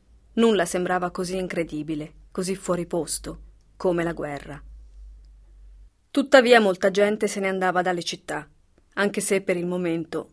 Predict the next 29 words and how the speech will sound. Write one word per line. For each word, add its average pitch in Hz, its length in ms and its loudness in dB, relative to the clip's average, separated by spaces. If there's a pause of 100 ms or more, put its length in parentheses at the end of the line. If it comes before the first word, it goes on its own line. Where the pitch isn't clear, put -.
lo 190 180 2
sfollare 190 640 0
pareva 190 340 0
un'avventura, 180 800 -4 (260)
una 196 200 0
vacanza 196 440 0
in 196 80 -2
campagna. 151 720 -8 (1600)
L'ultimo 208 480 -2
giorno 185 260 -2
del 170 160 -4
mese 156 540 -6
fu - 180 -6
anche 202 260 0
l'ultimo 202 460 -2
dei 185 100 -4
nostri 175 300 -8
incontri. 151 680 -12 (1200)
"Non 214 200 2
piangere, 170 480 0
Isa", 170 480 -10
mi 180 100 -4
aveva 170 240 -4
detto, - 480 -14 (680)
e 220 140 0
io 220 160 2
non 220 160 -2
avevo 208 320 -8
pianto. 160 560 -14